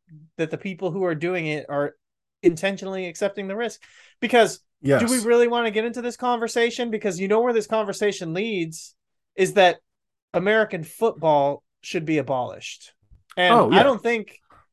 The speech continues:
Speaker 1: that there's very many people who are willing to really talk about this. But, like, if you're gonna say pro wrestling is too dangerous and these guys shouldn't do it,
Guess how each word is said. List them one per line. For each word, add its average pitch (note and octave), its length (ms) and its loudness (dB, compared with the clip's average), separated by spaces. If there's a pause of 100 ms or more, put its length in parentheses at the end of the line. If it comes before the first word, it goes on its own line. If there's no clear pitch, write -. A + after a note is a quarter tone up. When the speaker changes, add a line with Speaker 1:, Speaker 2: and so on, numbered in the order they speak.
Speaker 1:
that F#3 140 -2
there's F#3 180 2
very G#3 280 2
many A3 260 -2
people G#3 380 -4
who F#3 140 -2
are E3+ 180 2
willing F3+ 500 -4
to E3+ 280 -6
really G3 440 -6
talk F3+ 320 -4
about E3 280 -2
this. A#2 420 -12 (480)
But, G3 200 4 (220)
like, E3 260 0
if D#3+ 120 -10
you're A3+ 120 0
gonna A3+ 180 -4
say G3 360 0
pro G3 180 -4
wrestling G3 340 -2
is D#3 140 -10
too G3 200 -10
dangerous D#3 540 -2
and D3 80 -8
these D3+ 180 -6
guys D#3+ 220 0
shouldn't D#3 280 -8
do F3 160 -2
it, B2+ 200 -4